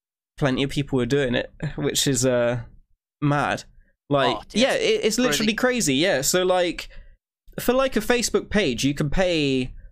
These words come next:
Speaker 1: two pounds a day for five days, so ten pounds, and it can boost the amount of people that see your page by, like, six thousand people.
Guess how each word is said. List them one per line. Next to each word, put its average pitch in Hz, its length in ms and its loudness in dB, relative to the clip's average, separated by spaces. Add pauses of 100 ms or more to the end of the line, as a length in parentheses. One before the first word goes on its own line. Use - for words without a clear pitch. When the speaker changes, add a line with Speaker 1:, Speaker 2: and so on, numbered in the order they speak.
Speaker 1:
two 247 180 0
pounds 220 400 0
a 180 80 0
day 160 260 2
for 120 140 -6
five 147 380 0
days, 117 260 0
so 131 120 0
ten 180 300 0
pounds, 127 440 0
and 143 120 -2
it 147 100 -2
can 139 200 -2
boost 190 440 -2 (440)
the - 80 2
amount 190 260 0
of - 60 -4
people 202 260 0
that - 120 0
see - 160 0
your 170 160 2
page 139 420 -2
by, 123 120 0
like, 117 340 -2
six - 380 -2
thousand 131 520 0
people. - 480 -4